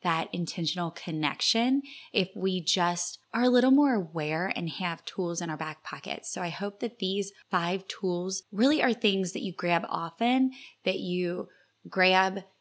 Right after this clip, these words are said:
naturally, like it just comes to you. You think, "Oh yeah, that's what I'm gonna do because I know this works for our family." And I hope these are five things that really bless your family and strengthen it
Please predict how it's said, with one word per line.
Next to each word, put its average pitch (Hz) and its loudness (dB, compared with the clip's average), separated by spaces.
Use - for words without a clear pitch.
naturally, 277 2
like 196 0
it 185 2
just 190 0
comes 180 -2
to 185 -2
you. 165 -2
You 160 -4
think, 160 -4
"Oh 285 4
yeah, 330 4
that's 220 0
what 247 0
I'm 196 2
gonna 170 -2
do 165 -6
because 190 -6
I 190 -4
know 190 -2
this 185 -2
works - -6
for - -8
our - -6
family." - -8
And 202 0
I - 2
hope 208 -4
these 196 -4
are 170 -6
five 180 -6
things 175 -6
that - -6
really 180 -4
bless 175 0
your 170 0
family 160 -4
and 175 0
strengthen 170 0
it 220 0